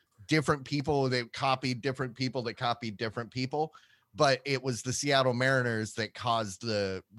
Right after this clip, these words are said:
the phenomenon to take off because they started playing it at their games,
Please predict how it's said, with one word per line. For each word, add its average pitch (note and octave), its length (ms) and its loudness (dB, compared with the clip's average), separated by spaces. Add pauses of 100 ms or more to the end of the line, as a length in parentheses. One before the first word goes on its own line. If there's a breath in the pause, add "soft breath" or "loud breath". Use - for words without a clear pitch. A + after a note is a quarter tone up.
the G2+ 280 0
phenomenon A#2 1080 -2
to G#2+ 100 -12
take G2 280 -8
off F2+ 200 -4
because G2+ 260 -8
they G#2 160 -6
started G2 440 -6
playing G2+ 280 -4
it F#2 100 -4
at E2+ 140 -12
their F2+ 100 -8
games, E2 760 -8